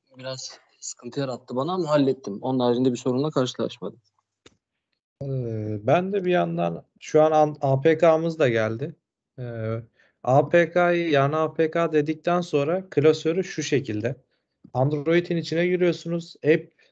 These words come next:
Speaker 2: app klasörün içindeki build, outputs'un içinde A P K çıkarırsanız eğer, A P K klasöründe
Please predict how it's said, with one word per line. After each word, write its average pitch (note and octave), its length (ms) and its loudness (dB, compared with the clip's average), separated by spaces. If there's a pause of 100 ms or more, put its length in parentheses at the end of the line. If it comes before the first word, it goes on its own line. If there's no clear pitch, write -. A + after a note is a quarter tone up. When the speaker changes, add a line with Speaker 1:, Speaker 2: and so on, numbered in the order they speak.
(180)
Speaker 2:
app D#3 140 0
klasörün E3+ 500 0
içindeki C3 560 -4
build, F3+ 360 2 (400)
outputs'un D3+ 680 0
içinde C#3+ 640 0 (340)
A C3+ 240 0
P F3 200 2
K G3+ 240 0
çıkarırsanız F3 840 0
eğer, B2+ 220 2
A C3 240 0
P E3 200 0
K F#3 200 0
klasöründe F3+ 920 -2